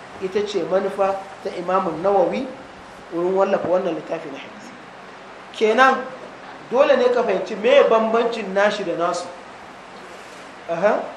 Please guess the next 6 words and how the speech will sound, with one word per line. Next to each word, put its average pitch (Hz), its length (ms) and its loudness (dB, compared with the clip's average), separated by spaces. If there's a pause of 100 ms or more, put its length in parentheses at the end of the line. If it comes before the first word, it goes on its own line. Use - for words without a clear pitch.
(280)
ina 202 160 2
jin 170 140 -4
ku. - 140 -14 (1300)
Bambanci 254 520 4
na 185 100 2
farko, 175 420 -2